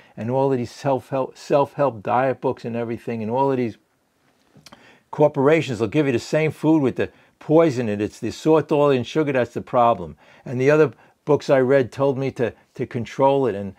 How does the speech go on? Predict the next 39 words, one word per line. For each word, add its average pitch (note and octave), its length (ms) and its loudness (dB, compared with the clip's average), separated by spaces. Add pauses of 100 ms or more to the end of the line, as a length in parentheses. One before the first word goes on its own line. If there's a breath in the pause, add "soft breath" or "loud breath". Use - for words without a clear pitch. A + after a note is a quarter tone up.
(140 soft breath)
and C3 140 -6
I, A#2+ 160 -2
uh, A#2+ 160 -6
said C3+ 220 2
I A#2 100 4
heard C3 200 0
a A#2+ 60 2
lecture, A2+ 560 -2 (320 soft breath)
and A2 180 -8
they A2+ 60 -6 (120)
had, A#2+ 220 -6
uh, G#2 140 -6 (100)
scientists C#3+ 760 -4
there G2 260 -2
and F#2 140 -12
doctors C3 500 -2
there F#2 240 -8
and F2+ 140 -14
nutritionists. B2 840 -4
And F#2 180 -12 (240 soft breath)
I G#2 60 -10
was G#2+ 80 -8
listening C#3 260 -4
on B2 100 -4
the C3 100 -4
internet B2 320 -6
a F#2 40 -8
few A2 220 -10
weeks G2+ 260 -8
ago, F#2 360 -6 (280 soft breath)
and G#2+ 140 -8
it G#2+ 40 -4
was, G#2 160 -8
it G#2+ 140 -10
was D3 140 -12
about D#3+ 220 4
an D#3 40 2
hour F#3 240 6
long. D#3+ 420 2